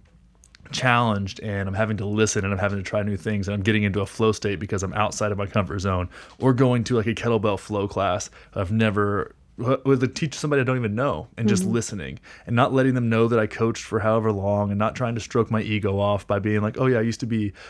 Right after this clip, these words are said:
Speaker 1: this guy that did this thing." It's like,
Speaker 2: Yeah.
Speaker 1: just shut the fuck up and go to the class and listen,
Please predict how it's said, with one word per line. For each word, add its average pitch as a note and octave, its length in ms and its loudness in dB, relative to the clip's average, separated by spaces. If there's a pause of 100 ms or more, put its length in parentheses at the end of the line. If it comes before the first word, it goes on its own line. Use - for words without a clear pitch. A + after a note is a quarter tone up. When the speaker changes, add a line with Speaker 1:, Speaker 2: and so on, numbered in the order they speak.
(180)
Speaker 1:
this A2+ 220 -2
guy A2 240 4
that G#2+ 140 0
did G#2 120 -2
this G2+ 160 -2
thing." B2 280 2
It's G#2 140 0
like, G#2 60 2
Speaker 2:
Yeah. F3 120 2
Speaker 1:
just E3 140 0
shut C3 140 0
the C3+ 80 2
fuck C#3+ 260 0
up A#2 160 2
and B2 100 -4
go G#2+ 80 4
to A2 60 2
the C#3+ 100 -2
class G#2 320 0
and B2+ 140 -2
listen, A#2+ 340 -2